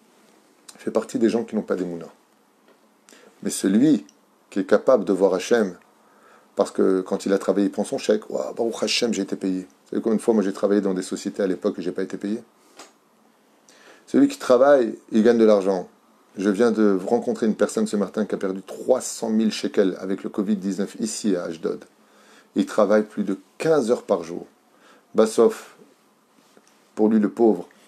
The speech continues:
il est obligé de laisser la boutique, il peut plus payer les loyers, il a fait un prêt à la banque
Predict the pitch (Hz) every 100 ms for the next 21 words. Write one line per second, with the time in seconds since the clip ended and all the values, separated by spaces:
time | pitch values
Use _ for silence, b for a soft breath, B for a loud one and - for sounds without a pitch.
0 | _ 110 110 110 107 104 101 98 104 98
1 | 104 123 117 - - 101 - 147 120 113
2 | 101 98 92 104 - _ _ - 90 104
3 | 92 - 151 127 107 110 107